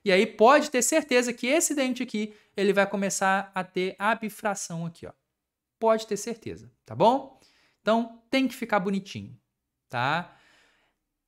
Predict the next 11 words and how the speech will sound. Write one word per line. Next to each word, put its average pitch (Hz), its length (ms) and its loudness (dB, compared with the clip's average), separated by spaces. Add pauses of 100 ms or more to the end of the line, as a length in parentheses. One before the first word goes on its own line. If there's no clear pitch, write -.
(520)
Interferência 247 800 2
oclusal, 196 480 2
contato 180 380 -2
prematuro 185 400 -4
por - 200 -6
perda 233 400 -2
dentária. 127 480 -6
Quando 294 200 -6
você 294 120 -4
perde 190 320 -2
dentária, 143 600 -2